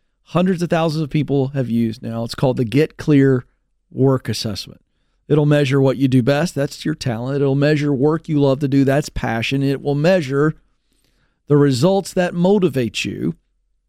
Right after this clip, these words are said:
That's mission. So when you use what you do best to do what you love, to produce results that matter to you, you're on purpose. And this assessment will give you that,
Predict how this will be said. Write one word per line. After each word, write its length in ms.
That's 380
mission. 480
So 140
when 140
you 40
use 220
what 160
you 60
do 100
best 460
to 80
do 100
what 160
you 60
love, 320
to 100
produce 320
results 360
that 80
matter 280
to 80
you, 100
you're 220
on 200
purpose. 680
And 400
this 160
assessment 480
will 140
give 300
you 140
that, 340